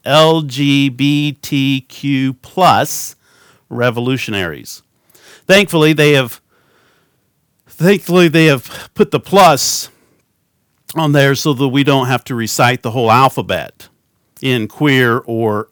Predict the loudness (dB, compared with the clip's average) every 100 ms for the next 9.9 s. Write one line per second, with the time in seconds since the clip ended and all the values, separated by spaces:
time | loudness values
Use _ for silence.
0 | 0 2 2 0 -8 -6 -6 -4 -2 0
1 | -2 -8 -12 -18 -20 _ _ _ _ _
2 | _ -14 0 4 6 6 4 0 -2 -8
3 | _ _ _ _ 2 4 4 2 2 0
4 | -4 0 2 2 0 -6 _ _ _ 0
5 | 0 0 -4 0 4 4 4 -4 -6 -6
6 | -10 -12 -12 -8 -4 -2 -2 -4 -2 -2
7 | 2 2 2 0 0 0 0 -2 -4 -2
8 | 0 0 0 0 0 0 -2 -4 -2 -2
9 | -2 -6 -4 -4 -4 -6 -6 -8 -14